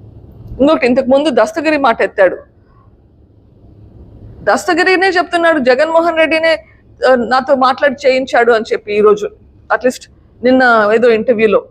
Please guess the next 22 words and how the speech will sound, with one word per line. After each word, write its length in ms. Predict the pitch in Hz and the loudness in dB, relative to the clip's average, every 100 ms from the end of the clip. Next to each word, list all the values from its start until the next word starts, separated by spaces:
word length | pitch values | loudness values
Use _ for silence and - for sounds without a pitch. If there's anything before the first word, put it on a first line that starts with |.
| _ _ _ _ - | _ _ _ _ -4
అది 140 | 240 | -2
మీకు 220 | 311 320 285 | -2 -2 0
వినపడట్లేదా? 720 | 269 277 269 240 208 190 349 554 - _ _ _ _ _ _ _ _ _ - | 0 2 0 2 0 2 0 -2 -16 _ _ _ _ _ _ _ _ _ -4
మరి 220 | 277 294 - _ _ _ _ _ _ _ _ 233 | -2 -2 -6 _ _ _ _ _ _ _ _ -2
మీరు 240 | 254 339 | 2 2
ఎందుకు 360 | 339 320 330 339 | 2 0 -2 -4
సాక్షిలో 580 | 330 269 269 349 320 311 - - _ _ _ _ _ _ _ _ | -2 -2 -2 -2 0 0 -2 -10 _ _ _ _ _ _ _ _
ప్రొద్దున్నే 640 | 277 254 320 320 302 - _ - | -2 0 -2 -4 -4 -8 _ -4
హార్ట్ 180 | 269 294 | -2 -2
అటాక్ 260 | 311 294 294 | -2 -2 -2
అని 100 | 262 | -2
చెప్పారు, 380 | 285 - 226 180 - _ _ - - _ _ - | -2 0 -2 -2 -8 _ _ -20 -20 _ _ -6
దానికి 340 | 226 277 - | -2 -2 -2
మీరు 240 | 247 294 381 | -2 0 0
ఎక్స్‌ప్లనేషన్ 560 | 359 - 339 330 - | -2 -4 -4 -4 -4
ఇవ్వట్లేదు? 500 | 277 254 254 214 - - _ _ _ _ _ _ - | -4 -2 0 0 0 -10 _ _ _ _ _ _ -6
అవినాష్ 380 | 190 247 349 370 | -2 0 -2 0
రెడ్డి 180 | 359 339 | -2 0
ఎక్స్‌ప్లనేషన్ 560 | 330 - 339 339 339 339 | -2 -2 -2 -2 -4 -8
ఇస్తున్నారని 560 | - 311 294 277 262 | -8 -2 0 2 2
చెప్తున్నారు. 640 | 254 - 220 190 170 - _ _ - | 0 -2 -2 0 0 -6 _ _ -6
సాక్షి 600 | 240 233 - 370 349 | -2 -2 -2 -2 -4